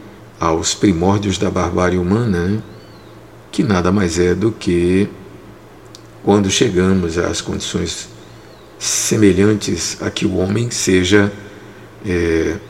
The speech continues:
obrigado a viver às custas ou, é,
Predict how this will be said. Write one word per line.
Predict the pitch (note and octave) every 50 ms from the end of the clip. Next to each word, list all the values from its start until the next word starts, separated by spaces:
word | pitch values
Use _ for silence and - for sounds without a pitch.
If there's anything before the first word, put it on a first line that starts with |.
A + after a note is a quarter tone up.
| -
obrigado | - A2 G#2+ G#2+ G#2+ G2 F#2 G2+ G#2 G#2 G#2 F#2+ F#2
a | F#2+ F2
viver | F2+ G2 E2+ D#2+ F2+ F#2 G2 G2 G2+
às | G#2 G2 - - -
custas | - - G#2+ G#2+ G#2+ A2 - - - G#2+ G2+ G2 - - - - - - - - - - - - - - - - -
ou, | G#2 F#2 F#2+ F#2+ F#2 F#2 F2+ F2 F2 - - - - - - - - - - - - - - - -
é, | E2+ F2 F2 F2 E2+ E2